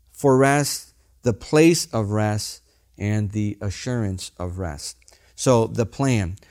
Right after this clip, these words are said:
So Naomi has come back from the fields of Moab. She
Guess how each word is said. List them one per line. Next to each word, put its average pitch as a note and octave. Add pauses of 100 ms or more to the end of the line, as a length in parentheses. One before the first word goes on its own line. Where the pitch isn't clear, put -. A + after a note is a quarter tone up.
(120)
So D3
Naomi D#3
has B2+
come D#3
back C#3
from C#3+
the B2
fields C#3+
of C3
Moab. C#3+ (240)
She B2+